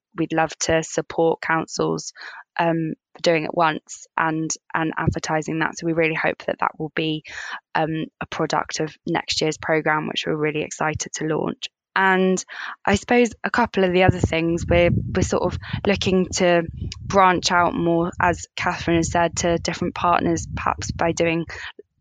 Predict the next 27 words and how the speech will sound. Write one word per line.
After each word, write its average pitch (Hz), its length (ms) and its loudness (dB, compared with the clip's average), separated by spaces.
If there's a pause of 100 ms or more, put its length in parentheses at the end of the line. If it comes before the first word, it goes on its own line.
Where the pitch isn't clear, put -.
(100)
place 175 320 2
shaper 170 520 0
seminars 165 800 2
and 160 260 0 (480)
attracting 160 720 0 (300)
different 170 320 2
audiences 165 720 0
to - 160 -4
that 165 340 4
to 160 220 0 (260)
help - 340 0
combat 160 400 0 (300)
this 160 160 -6
crisis 160 400 -2
together, 156 560 0 (160)
and 208 160 6
also 208 420 4
to 190 300 2 (320)
build 208 340 6
on 202 140 6
each 196 200 2
cohort. 214 560 0
So 185 220 2
potentially 180 720 0
working 180 580 2
with 175 160 -2
those 175 260 2